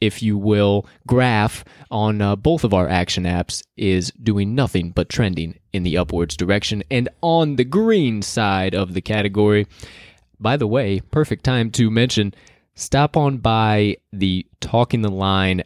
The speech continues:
action app. Yes, we do have an action app for the Talking the Line. It is all of the T T L plays only on mine and Mag's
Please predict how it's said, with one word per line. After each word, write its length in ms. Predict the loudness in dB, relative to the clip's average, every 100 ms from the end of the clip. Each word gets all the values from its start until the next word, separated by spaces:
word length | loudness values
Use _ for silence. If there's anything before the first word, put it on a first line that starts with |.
| -2
action 360 | 0 0 -2
app. 320 | -2 -2 -4 -6
Yes, 300 | -2 -2 0
we 100 | -2
do 160 | 0 2
have 180 | 2 -2
an 80 |
action 300 | -4 -4 -4
app 140 | -4 -4
for 100 | -4
the 80 | -2
Talking 360 | 0 -2 -4
the 60 | -6
Line. 300 | -4 -2 -2
It 140 | 0
is 160 | 0 -2 0
all 360 | 2 4 2
of 260 | 0 -2 -2
the 100 | -6
T 260 | -6 -4 -4
T 200 | 0 2
L 120 | 2
plays 380 | 0 0 0 0
only 400 | 0 2 2 0 -2 -16 -8
on 380 | -2 0 -2 -2
mine 560 | 0 0 2 2 0 -2 -4
and 340 | -4 -2 0
Mag's 500 | 0 2 2 0 -4